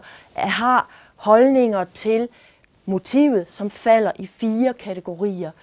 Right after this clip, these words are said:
Der er en ren positiv holdning, der er en kun negativ, der er en både positiv og negativ, og der er en,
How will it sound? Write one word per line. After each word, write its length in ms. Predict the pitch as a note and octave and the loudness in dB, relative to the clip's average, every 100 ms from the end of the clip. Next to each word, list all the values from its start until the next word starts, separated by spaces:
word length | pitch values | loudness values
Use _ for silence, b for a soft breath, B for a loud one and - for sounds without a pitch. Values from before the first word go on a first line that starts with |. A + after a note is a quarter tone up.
| b b b - | b b b -6
Der 60 | |
er 300 | F3 F3+ F3+ | -4 -2 -2
en 220 | F3+ E3+ | -4 -4
ren 320 | G3+ D4 B3 G#3 | 2 2 2 -2
positiv 760 | A3 G#3+ G#3+ F#3+ - G3+ F#3 | -4 -4 -4 -10 -12 -10 -8
holdning, 540 | G3 F#3+ G3+ A#3 A3+ b b b b - | -2 -2 0 -2 -4 b b b b -6
der 60 | |
er 540 | F#3+ F#3+ F3+ F3+ F#3+ G3 | -4 -2 -2 -2 -4 -6
en 340 | F#3 F3 E3 D#3+ b b b - - _ | -8 -8 -8 -12 b b b -20 -20 _
kun 180 | - C4 | 0 2
negativ, 720 | C4+ A#3+ A#3+ A#3 - A#3+ A3+ - _ _ _ | 2 -2 -4 -10 -8 -6 -6 -10 _ _ _
der 80 | F#3 | -4
er 180 | F#3 F3 | -2 -2
en 100 | F3 | 0
både 280 | A3+ C4 D4+ | 6 6 6
positiv 640 | D4+ B3+ B3+ A#3 - B3 A#3 | 2 -4 -4 -8 -12 -10 -8
og 140 | G#3 | -6
negativ, 600 | G#3 A3+ A#3+ - A3+ G#3+ b b b b | -6 -8 -12 -8 -8 -8 b b b b
og 120 | G3 | -6
der 80 | G#3 | -4
er 100 | G3+ | -2
en, 280 | A#3+ A#3 | -2 -4